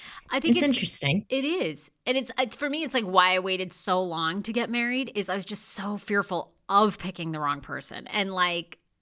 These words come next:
Speaker 1: you know, <sighs> and
Speaker 2: Maybe that was smart, though.
Speaker 1: <sighs> I guess.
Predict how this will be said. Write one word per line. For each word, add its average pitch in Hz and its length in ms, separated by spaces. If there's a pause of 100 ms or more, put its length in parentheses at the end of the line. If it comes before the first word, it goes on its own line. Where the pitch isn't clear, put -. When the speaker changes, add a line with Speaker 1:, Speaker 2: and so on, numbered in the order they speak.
(100)
Speaker 1:
you 214 180
know, 160 480
<sighs> - 1300
and 269 100
Speaker 2:
Maybe 220 160
that 339 120
was 359 120
smart, 233 560
though. 151 360
Speaker 1:
<sighs> - 1400
I 226 80
guess. 196 500